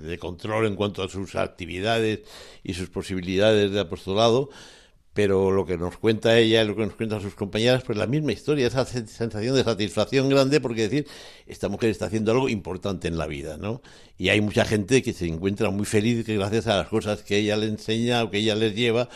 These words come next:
o que ella les acompaña. Y, hombre, eso es una cosa, eh, muy buena, que complementa, que complementa esa necesidad de que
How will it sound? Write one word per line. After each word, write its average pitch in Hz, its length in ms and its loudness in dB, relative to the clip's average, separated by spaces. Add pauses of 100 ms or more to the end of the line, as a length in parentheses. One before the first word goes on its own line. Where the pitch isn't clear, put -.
(160)
o 92 120 -2
que 90 80 -2
ella 101 220 2
les 87 80 -6
acompaña. 113 720 4 (580)
Y, 98 160 0
hombre, 113 280 2
eso 107 200 -2
es 135 120 -2
una 139 280 0
cosa, 131 260 -2 (680)
eh, 85 140 -4
muy 110 280 4
buena, 180 320 6
que 95 140 -6
complementa, 107 800 2
que 110 120 -2
complementa 117 580 4
esa 127 320 4
necesidad 117 580 2
de 127 140 2
que 107 340 -2